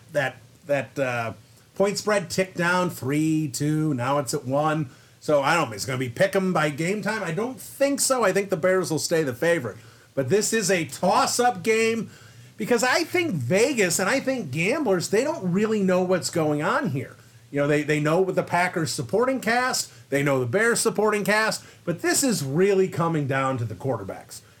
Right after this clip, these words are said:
And who is Justin Fields? Is Fields making that leap this year? Who is Jordan Love, the guy that they drafted and pissed off Aaron Rodgers when they did it and almost wrecked their, their, their franchise quarterback relationship? I mean,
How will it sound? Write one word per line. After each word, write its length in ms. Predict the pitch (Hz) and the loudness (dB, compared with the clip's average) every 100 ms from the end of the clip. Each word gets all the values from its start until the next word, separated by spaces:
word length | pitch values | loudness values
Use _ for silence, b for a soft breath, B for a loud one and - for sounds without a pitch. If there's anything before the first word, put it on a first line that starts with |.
| b | b
And 160 | 131 127 | -6 -6
who 340 | - 202 233 | -2 0 2
is 160 | 220 175 | 0 -2
Justin 460 | - 185 - 185 151 | 0 0 0 -2 -2
Fields? 360 | 170 135 123 | -2 -4 -4
Is 140 | 135 120 | -6 -4
Fields 420 | 185 196 190 123 | 0 2 0 -2
making 460 | 117 170 208 214 | -2 0 0 0
that 260 | 208 190 170 | 2 0 0
leap 260 | 170 147 - | -4 -4 -8
this 220 | 117 - | -8 -8
year? 220 | 117 98 B B B | -10 -14 B B B
Who 240 | 190 226 | -2 0
is 180 | 220 185 | 0 -2
Jordan 420 | 127 180 202 190 | 0 2 2 2
Love, 360 | 165 180 131 - B B B | 0 2 0 -4 B B B
the 100 | 139 | -2
guy 280 | 170 196 | 2 2
that 180 | 190 180 | 2 0
they 200 | 185 185 | 0 0
drafted 680 | 131 107 170 214 - 170 139 | -2 -2 0 0 -2 -4 -4
and 260 | 117 95 | -6 -10
pissed 400 | - 233 240 - | -4 0 0 0
off 300 | 196 190 190 - | 2 2 2 -2
Aaron 320 | 175 185 170 | -2 0 0
Rodgers 480 | 160 170 170 151 131 | 0 -2 -2 -2 -4
when 300 | 120 160 170 | -2 -2 -2
they 160 | 143 | -4
did 220 | 127 160 175 | -2 -2 -2
it 160 | 120 B B - | -4 B B -6
and 140 | 139 | -2
almost 440 | 151 170 - 131 104 104 113 | 0 0 0 -2 -6 -4 0
wrecked 360 | 180 - 170 | 0 -2 -6
their, 360 | 156 147 139 - B B | -2 0 -2 -6 B B
their, 240 | 143 143 127 - - | -2 -2 -2 -10 -6
their 160 | 135 135 | -4 -4
franchise 600 | 143 160 160 - 143 127 | -2 -2 -2 0 -2 -2
quarterback 520 | 170 151 143 135 131 | -2 0 0 -2 -2
relationship? 640 | 127 135 135 143 123 135 | -2 -2 -2 -4 -4 -6
I 120 | 123 139 | -4 -4
mean, 180 | 127 | -4